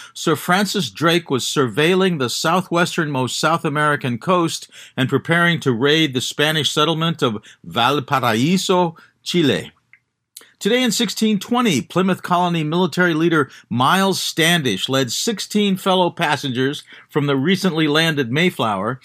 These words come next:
on an exploration of the northern portion of Cape Cod. Today in seventeen twenty, pirates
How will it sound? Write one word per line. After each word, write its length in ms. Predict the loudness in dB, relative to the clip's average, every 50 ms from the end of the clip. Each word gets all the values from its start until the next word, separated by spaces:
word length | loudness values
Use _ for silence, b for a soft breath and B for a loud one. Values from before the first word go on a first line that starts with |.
| B B B B B
on 120 | 0 0
an 100 | 0 0
exploration 680 | 0 -2 -2 -2 -2 0 2 2 4 4 2 2 0 -2
of 120 | -4 -2 0
the 100 | -2 -2
northern 540 | 0 0 0 2 2 2 2 0 0 -2
portion 440 | -6 -4 -2 0 0 0 -2 -4 -6
of 140 | -6 -6 -4
Cape 240 | -2 -2 -2 -2 -2
Cod. 380 | -4 -2 -2 -2 -2 -6 -12 _ _ _ _ _ _ _ _ _ B B B B B B B
Today 320 | -4 0 0 2 2 2
in 120 | 0 0
seventeen 540 | -2 -2 -2 0 0 -2 0 0 0 0 0
twenty, 420 | -2 -2 0 0 2 0 -2 -4 B B B B B _
pirates 580 | -4 0 0 2 2 2 2 0 -2 -4 -8